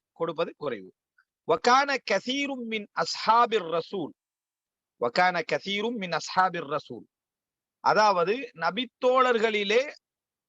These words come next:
அதிகமானவர்கள் மின ஷபாப், இளைஞர்களில் உள்ளவர்களாக இருந்தார்கள். வகது வல்லாஹும் மஸ்ஊலியாத்தின் கபீரா, அவர்களுக்கு மிகப்பெரிய பொறுப்புகளை நபி அவர்கள் பொறுப்பாக கொடுத்தார்.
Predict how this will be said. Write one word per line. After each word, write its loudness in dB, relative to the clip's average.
அதிகமானவர்கள் 0
மின -4
ஷபாப், 2
இளைஞர்களில் -4
உள்ளவர்களாக -6
இருந்தார்கள். -6
வகது 6
வல்லாஹும் 4
மஸ்ஊலியாத்தின் 2
கபீரா, 2
அவர்களுக்கு 2
மிகப்பெரிய 0
பொறுப்புகளை -2
நபி -4
அவர்கள் -4
பொறுப்பாக 0
கொடுத்தார். -8